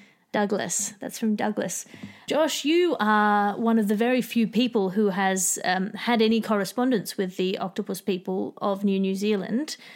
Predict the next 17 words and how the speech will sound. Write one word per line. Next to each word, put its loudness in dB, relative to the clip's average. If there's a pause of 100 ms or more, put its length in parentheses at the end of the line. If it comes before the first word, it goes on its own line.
(320)
Do -2
you 2
have 0
any 2
sense 0
of 0
what 2
their 4
legal 0
system 0
entails? 0
I 2
know 2
it's -6
violent 2
and 2
traumatic. -2